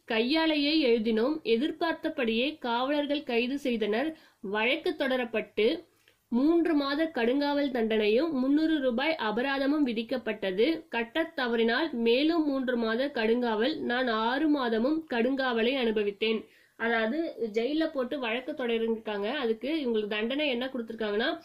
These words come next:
மூன்று மாதம் கடுங்காவல், முந்நூறு ரூபாய் அபதாரம், மூணு மூணு ஞாபகம் வச்சுக்கோங்க. மூன்று மாதம் முந்நூறு ரூபாய். அந்த முந்நூறு ரூபாய் கட்ட தவறினா மேலும் மூணு மாசம் அப்படி கடுங்காவல் தண்டனை அப்படின்னு சொல்லியிருக்காங்க. இவர்ட்ட வசதி இல்லாதால மேலும் மூணு மாசம், மொத்தம் ஆறு மாசம் கடுங்காவல் தண்டனையில இருந்திருக்காரு.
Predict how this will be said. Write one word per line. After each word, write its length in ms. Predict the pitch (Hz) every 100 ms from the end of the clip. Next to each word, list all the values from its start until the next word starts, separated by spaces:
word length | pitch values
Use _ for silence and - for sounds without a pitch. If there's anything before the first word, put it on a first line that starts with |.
| - -
மூன்று 420 | - 240 302 302 294
மாதம் 420 | 254 262 320 311
கடுங்காவல், 640 | 247 254 262 233 254 330
முந்நூறு 460 | 269 254 269 262 240
ரூபாய் 340 | 233 262 285
அபதாரம், 560 | 220 220 220 214 226 -
மூணு 340 | 233 285 302
மூணு 280 | 277 262 254
ஞாபகம் 340 | 262 240 226
வச்சுக்கோங்க. 420 | 226 220 208 254
மூன்று 400 | 302 247 262 254
மாதம் 600 | 240 226 226 240 339 370 -
முந்நூறு 440 | 233 240 254 240
ரூபாய். 480 | 220 226 226 220 - - _
அந்த 260 | - 240 240
முந்நூறு 480 | 233 262 302 302 294
ரூபாய் 300 | 269 311 320
கட்ட 300 | 240 226 294
தவறினா 600 | 247 220 226 214 294 294
மேலும் 460 | 247 262 311 320
மூணு 240 | 277 262 247
மாசம் 520 | 233 226 233 233 226
அப்படி 320 | 202 208 - _ 233
கடுங்காவல் 460 | 233 262 254 240
தண்டனை 420 | 226 214 214 220
அப்படின்னு 160 | 214 240
சொல்லியிருக்காங்க. 400 | 269 233 226 208
இவர்ட்ட 500 | 302 269 247 285 285
வசதி 480 | 247 214 262 269 277
இல்லாதால 440 | 240 214 220 294 302
மேலும் 360 | 254 269 294
மூணு 200 | 269 247
மாசம், 340 | 226 220 330 277
மொத்தம் 300 | 226 254 294
ஆறு 400 | 220 220 247 262
மாசம் 360 | 226 226 302
கடுங்காவல் 500 | 269 226 254 254 247
தண்டனையில 440 | 220 214 214 214 247
இருந்திருக்காரு. 720 | 247 226 220 208 196 269